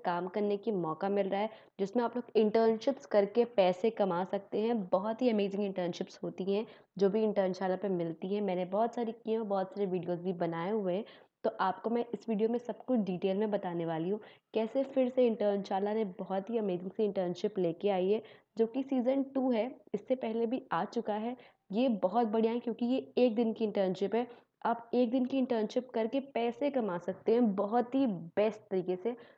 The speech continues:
सब कुछ मैं डिटेल में बताने वाली हूँ, इसलिए रिक्वेस्ट करूँगी वीडियो पूरा देखिएगा तभी समझ में आएगा। वीडियो पसंद आए लाइक भी करिएगा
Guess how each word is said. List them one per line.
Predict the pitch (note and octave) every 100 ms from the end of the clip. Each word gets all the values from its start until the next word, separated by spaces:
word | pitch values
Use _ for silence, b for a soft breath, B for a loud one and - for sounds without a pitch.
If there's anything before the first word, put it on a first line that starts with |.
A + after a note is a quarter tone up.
| B
सब | - A3
कुछ | C4 C4
मैं | B3+
डिटेल | G3 F3+ G3
में | G3 F3+
बताने | E3+ F3 F#3+ B3+
वाली | C4+ C4+
हूँ, | D4+ D#4+ - _ -
इसलिए | - G3+
रिक्वेस्ट | F#3 F3+ F#3+ B3 -
करूँगी | C4+ C4 C#4
वीडियो | A#3 A3 G3+ B3+ - -
पूरा | A3 A#3+
देखिएगा | A#3 A#3 A#3 A#3
तभी | A3 G3
समझ | - F#3 G3+ A3+
में | A#3
आएगा। | A3+ A3 A#3+ A#3+ B B _
वीडियो | G#3+ A3 A3+ A3+
पसंद | G#3 C4+ C4+
आए | C#4
लाइक | A3+ F#3 F3+
भी | F#3 A#3+
करिएगा | G#3+ G3 F#3+ G#3